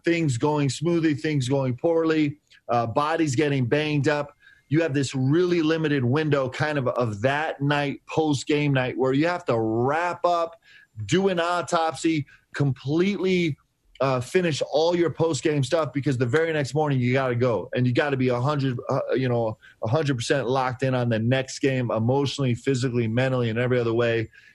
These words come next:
It's actually a really fun way to, uh, to approach a basketball season, uh, but it's really challenging because we do,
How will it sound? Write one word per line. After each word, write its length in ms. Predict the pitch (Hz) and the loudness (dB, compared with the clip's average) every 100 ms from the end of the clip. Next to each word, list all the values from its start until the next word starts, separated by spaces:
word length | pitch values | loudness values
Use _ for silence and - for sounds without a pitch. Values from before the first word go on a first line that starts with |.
| - | -2
It's 120 | 127 | 0
actually 280 | 170 185 190 | 2 2 0
a 60 | 160 | 2
really 260 | 160 151 | 2 2
fun 500 | - - 147 151 147 | -2 -2 0 0 0
way 340 | 131 143 151 151 | 2 2 0 -2
to, 240 | - 131 | 0 0
uh, 100 | 123 - | 0 -2
to 160 | - 131 | -2 0
approach 380 | - 139 135 127 | 0 -2 0 -2
a 80 | |
basketball 540 | 117 127 131 - 139 135 | -2 -2 -4 -2 -2 0
season, 440 | - 147 151 156 - - - - | -2 0 0 -4 -8 -20 -18 -4
uh, 160 | 117 123 | 0 2
but 160 | 139 | 2
it's 160 | 156 - | 0 0
really 180 | 220 208 | 0 0
challenging 600 | - 180 165 120 104 95 - | 0 0 0 0 -2 -4 -2
because 320 | 127 156 120 | -2 0 0
we 120 | 139 | 0
do, 420 | 127 160 175 151 | 0 0 -2 -2